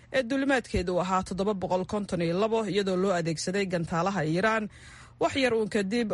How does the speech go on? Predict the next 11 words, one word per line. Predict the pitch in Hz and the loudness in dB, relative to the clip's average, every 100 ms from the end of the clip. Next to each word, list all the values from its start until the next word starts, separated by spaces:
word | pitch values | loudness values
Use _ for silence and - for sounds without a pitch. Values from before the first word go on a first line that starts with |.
| 202 | 0
markii | 233 - 226 220 | -2 -2 -2 0
ay | 180 | 0
ka | 185 226 | -2 -2
duushay | 185 170 202 190 185 | -2 -2 0 0 0
magaalada | 180 175 185 202 160 | 0 0 2 2 0
Tehran, | - 180 226 240 233 - - - | -2 0 2 0 -2 -14 -20 -4
waxaana | 339 302 254 | 0 2 2
ku | 269 | 0
dhintay | 220 214 226 | 0 0 0
dhammaan | 208 185 190 202 214 180 | 0 2 2 2 0 0
boqol | 175 175 208 | -2 0 0